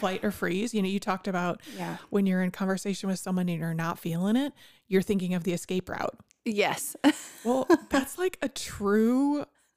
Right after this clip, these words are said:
Speaker 1: visceral response. Like, "Gotta get the fuck outta here."
Speaker 2: I'm not gonna survive this conversation. I have to
Speaker 1: <laughs> Right?
Speaker 2: leave.
Speaker 1: It's visceral, right?
Speaker 2: Yeah.
Speaker 1: And it just is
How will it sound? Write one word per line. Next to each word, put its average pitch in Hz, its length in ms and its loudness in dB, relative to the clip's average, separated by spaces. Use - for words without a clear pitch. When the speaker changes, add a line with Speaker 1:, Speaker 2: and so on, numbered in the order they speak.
Speaker 1:
visceral 254 500 2
response. 254 600 -2
Like, - 160 -20
"Gotta 226 140 -2
get - 100 -4
the 175 60 -6
fuck - 280 -2
outta 269 200 0
here." 285 120 2
Speaker 2:
I'm 240 140 10
not 262 180 10
gonna 262 200 8
survive 233 520 6
this 220 200 2
conversation. 214 760 4
I 190 120 6
have 220 260 8
to 220 140 2
Speaker 1:
<laughs> 214 80 -2
Right? 262 180 10
Speaker 2:
leave. 277 400 4
Speaker 1:
It's 294 200 -8
visceral, 233 640 0
right? 233 380 4
Speaker 2:
Yeah. - 320 2
Speaker 1:
And 240 100 2
it 233 140 2
just - 340 -8
is 185 160 -2